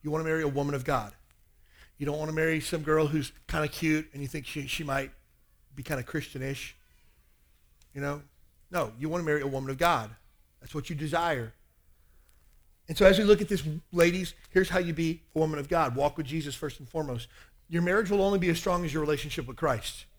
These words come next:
I wanna say that one more time because it was good. Your marriage will only be as strong as your relationship with Christ. Here's the thing. If your relationship with Jesus is crummy, guaranteed. You might say,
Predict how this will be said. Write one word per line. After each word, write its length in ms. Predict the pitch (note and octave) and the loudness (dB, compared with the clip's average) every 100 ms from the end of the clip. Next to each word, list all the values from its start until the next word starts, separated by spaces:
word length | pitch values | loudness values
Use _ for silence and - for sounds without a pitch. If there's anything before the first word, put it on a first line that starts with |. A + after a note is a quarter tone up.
| _ - - - - - - | _ -20 -20 -20 -20 -20 -10
I 60 | |
wanna 80 | D#3+ | -6
say 100 | D#3+ | -2
that 120 | D3 C#3 | -2 -2
one 80 | |
more 100 | C#3 | -4
time 200 | C3+ C#3+ | -4 -4
because 160 | B2+ A#2+ | -6 -8
it 40 | |
was 120 | B2 C3 | -8 -2
good. 200 | C#3+ A#2 - - - - - - | -2 -4 -12 -20 -20 -20 -16 -6
Your 100 | E3+ | 2
marriage 260 | F3+ G3 | 4 6
will 120 | G3+ | 6
only 240 | F#3+ F#3+ F#3+ | 6 6 4
be 160 | F#3 | 2
as 80 | E3+ | 0
strong 260 | - F3+ F3 | 2 0 0
as 80 | D#3 | 0
your 100 | D#3+ | 4
relationship 440 | D#3 D#3 D#3+ D3+ | 4 2 -2 -4
with 100 | C#3+ | -2
Christ. 480 | F3+ D#3 B2 - - _ _ _ _ _ _ _ _ _ _ _ _ _ _ _ _ _ _ _ _ _ _ _ _ - - _ - | 2 2 0 -10 -16 _ _ _ _ _ _ _ _ _ _ _ _ _ _ _ _ _ _ _ _ _ _ _ _ -20 -20 _ -12
Here's 180 | - G#3+ | -4 -2
the 20 | |
thing. 160 | G3+ C3 - - _ - | -2 -4 -8 -20 _ -6
If 160 | D#3 | -6
your 120 | B3 D#4 | -2 0
relationship 500 | A3 F#3+ G3 G3+ E3+ | 2 2 2 -2 -4
with 100 | C#3+ | -4
Jesus 360 | D#3+ D#3+ D#3+ | -4 -6 -8
is 100 | E3 | -10
crummy, 400 | - E3 D#3+ E3 - _ _ _ _ - _ - C3+ | -2 -2 0 -4 -8 _ _ _ _ -20 _ -18 -4
guaranteed. 600 | E3 A#3 G#3+ D#3+ D#3 A2 F2 _ _ _ - | 4 4 4 0 -2 -4 -10 _ _ _ -4
You 60 | |
might 120 | G#3+ | -2
say, 100 | F3 | -2